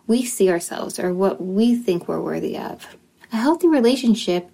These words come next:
is when people are taking responsibility for creating a safe space of communication and bringing out the best in each other. And a huge part of that is checking our privilege.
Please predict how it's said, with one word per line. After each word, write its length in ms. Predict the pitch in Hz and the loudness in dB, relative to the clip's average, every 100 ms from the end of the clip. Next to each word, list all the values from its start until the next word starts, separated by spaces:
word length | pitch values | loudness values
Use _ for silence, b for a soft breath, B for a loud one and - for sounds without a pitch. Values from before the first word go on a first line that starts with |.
| - | -4
is 420 | 202 196 190 - _ - | 2 2 2 -4 _ -4
when 220 | 214 208 | 2 2
people 680 | 196 220 220 247 247 233 - _ - | 2 -2 0 0 0 0 -6 _ -4
are 100 | 196 | -4
taking 340 | 190 202 202 | -2 0 2
responsibility 960 | 196 190 185 175 165 - 185 226 220 175 | 2 0 -6 -4 -8 -2 2 4 6 2
for 180 | - 170 | 0 -8
creating 520 | - 175 165 165 165 | -6 -4 -4 -6 -8
a 60 | |
safe 280 | 170 - 170 | -8 -4 -4
space 340 | - 170 170 - | -4 -4 -4 -4
of 120 | 202 | -10
communication 920 | - 170 160 - 226 220 196 190 190 B B B - | -8 -6 -8 -4 -2 0 0 -2 -4 B B B 2
and 120 | 208 | 4
bringing 260 | 233 240 247 | 6 6 4
out 140 | 247 | 0
the 60 | 226 | -4
best 400 | 214 214 233 180 | 0 -2 -2 -6
in 220 | 165 - | -8 -8
each 240 | 165 - | -10 -10
other. 420 | - - - 202 - _ b b b b b - | -12 -12 -10 -10 -12 _ b b b b b 0
And 280 | 220 214 - - | 2 2 0 -8
a 140 | - 196 | -2 -2
huge 560 | - - 247 277 262 | -4 -4 2 2 0
part 240 | - 175 170 | -4 -2 -2
of 80 | 170 | -2
that 240 | 165 - | -4 -4
is 180 | 175 - | -6 -6
checking 500 | - - 185 190 175 | -8 -6 -4 -2 -4
our 120 | 160 | -6
privilege. 800 | 156 - 185 - 143 - - - | -8 -4 -4 -4 -10 -10 -10 -10